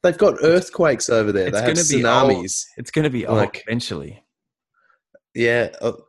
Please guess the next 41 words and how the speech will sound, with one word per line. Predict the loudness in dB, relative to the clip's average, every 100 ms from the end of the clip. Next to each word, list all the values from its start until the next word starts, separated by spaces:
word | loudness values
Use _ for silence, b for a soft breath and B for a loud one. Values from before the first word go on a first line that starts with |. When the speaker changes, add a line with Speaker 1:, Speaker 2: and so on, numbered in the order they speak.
| _ -6
Speaker 1:
Australia | -4 0 2 2 0
is | -2
the | -8
perfect | -2 -2 -2 -6 -4
place | -2 -2 -8
for | -8 -6
nuclear | -6 -6 -6 -6 -6 -6
power. | -6 -8 -8 -10 _ _ _ _ _ _ _ -2
Low | 0 0
population, | 0 -4 -2 -2 -4 -8 -6
deserts. | -4 -2 -4 -4 -6
Do | -2
you | 0
know | 2
the | 0
whole, | 0 2 2 0 -2
the | -4
waste | -2 0 0 0 -6 -10
from | -6 -4 -2 -4 -6
the | -8
world's | -2 0 0 -2 -6
nuclear | -8 -8 -6 -6 -6
power, | -4 -4 -4 -4 -8 -12 _ _ _ -12
the | -6
waste | -2 -2 -4
from | -10 -6
it, | -6 -8 _ _ _
you | -8
might | -6
wanna | -8
check | -8 -8 -8
this, | -8 -8
but | -4 -4
it's | -4 -6
something | -6 -6 -6 -4
like | -6 -8
fits | -12 -10 -10
into | -10 -10
two | -8 -8
tennis | -6 -8 -6
courts, | -6 -8 -8 -12 _